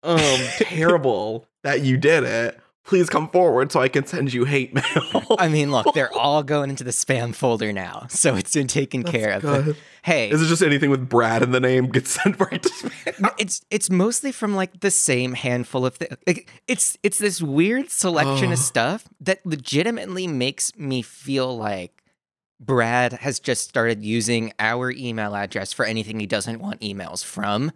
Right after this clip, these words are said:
Speaker 2: but is actually
Speaker 1: Yeah.
Speaker 2: using. Uh, which is phenomenal.
Speaker 1: Fuck.
Speaker 2: Uh,
Speaker 1: So funny.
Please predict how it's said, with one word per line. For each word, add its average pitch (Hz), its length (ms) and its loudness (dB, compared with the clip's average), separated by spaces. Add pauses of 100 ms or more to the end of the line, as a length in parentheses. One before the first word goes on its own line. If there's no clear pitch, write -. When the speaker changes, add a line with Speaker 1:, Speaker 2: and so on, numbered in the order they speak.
(100)
Speaker 2:
but 123 200 0
is 110 100 2
actually 101 460 -2
Speaker 1:
Yeah. 139 180 4
Speaker 2:
using. - 380 -4 (1160)
Uh, 98 380 -2 (560)
which 190 180 2
is 190 120 -2
phenomenal. 117 640 -4 (120)
Speaker 1:
Fuck. 139 500 -8
Speaker 2:
Uh, 117 240 2
Speaker 1:
So 147 280 2
funny. 107 520 -2